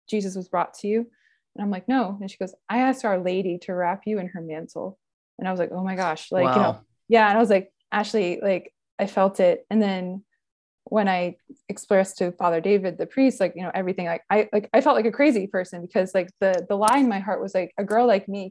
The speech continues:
Speaker 1: can't be called to religious life." Right. I'm looking around and just, like, comparing, right? Like, they, they're the holy ones. They're the ones wearing chapel veils and long skirts and whatever. Like, they were probably Catholic their whole life, but here's me, like, who,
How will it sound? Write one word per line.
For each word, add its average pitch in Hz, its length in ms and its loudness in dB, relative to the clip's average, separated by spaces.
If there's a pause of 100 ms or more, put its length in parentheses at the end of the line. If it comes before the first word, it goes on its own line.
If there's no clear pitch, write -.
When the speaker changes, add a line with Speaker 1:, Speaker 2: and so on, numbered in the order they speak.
Speaker 1:
can't 190 280 -8
be 180 80 -10
called 180 300 -6
to - 120 -16
religious 175 420 -10
life." - 240 -12 (560)
Right. 190 140 0
I'm 208 120 -2
looking 208 220 -2
around 202 280 2
and 196 100 -2
just, 190 140 -8
like, 185 100 -2
comparing, 202 460 0
right? 185 180 -4
Like, 190 160 -4
they, 294 220 4
they're 247 200 4
the 233 80 4
holy 226 360 2
ones. 180 280 -10
They're 233 120 0
the 233 100 0
ones 208 220 -4
wearing 196 180 -6
chapel 214 300 -4
veils 190 340 0
and 180 320 -8
long 202 240 -2
skirts 214 340 -2
and 185 120 -10
whatever. 175 420 -4 (400)
Like, 180 220 -8 (180)
they 202 140 -2
were 202 60 -4
probably 196 280 -2
Catholic 196 380 -6
their 190 80 -4
whole 226 180 -2
life, 196 300 -2
but 190 100 -6
here's 208 240 0
me, 196 300 -4
like, 180 320 -2
who, 190 240 -4